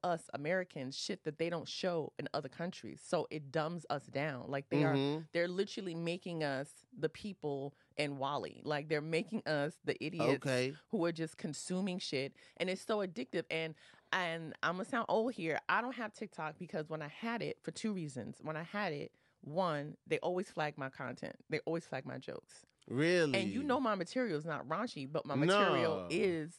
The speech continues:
Speaker 1: my material is political. It is, you know, um, from a woman's point of view, it is
Speaker 2: Mm-hmm.
Speaker 1: asking questions and calling out, like, you know, ridiculousness. So they don't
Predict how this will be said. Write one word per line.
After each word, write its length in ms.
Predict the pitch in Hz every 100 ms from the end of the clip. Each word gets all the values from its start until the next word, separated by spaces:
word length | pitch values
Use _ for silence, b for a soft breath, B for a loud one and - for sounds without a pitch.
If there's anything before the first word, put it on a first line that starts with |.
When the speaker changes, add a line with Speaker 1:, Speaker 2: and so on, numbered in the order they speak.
| -
Speaker 1:
my 140 | 151
material 500 | 156 156 247 214 156 -
is 340 | 170 185 151 156 _
political. 600 | - 160 143 143 135 180 -
It 140 | 135 -
is, 380 | 151 151 156 160 - B B B -
you 100 | 175
know, 420 | 170 151 143 127 -
um, 300 | 147 143 139 - _ _ _ _ _ _ -
from 160 | 185
a 40 | 165
woman's 320 | 170 175 165
point 240 | 208 160
of 80 | 143
view, 400 | 131 143 175 - -
it 160 | 147
is 300 | 147 143 143
Speaker 2:
Mm-hmm. 80 | 165 170
Speaker 1:
asking 380 | 139 147 - 170
questions 520 | - 156 - 156 156
and 80 | 147
calling 380 | - 143 147 147
out, 160 | 147 -
like, 320 | 147 143 156
you 60 | 208
know, 160 | 170 160
ridiculousness. 800 | 151 147 151 - 156 - 165 -
So 320 | 180 170 160 b b b -
they 140 | 180
don't 260 | 214 214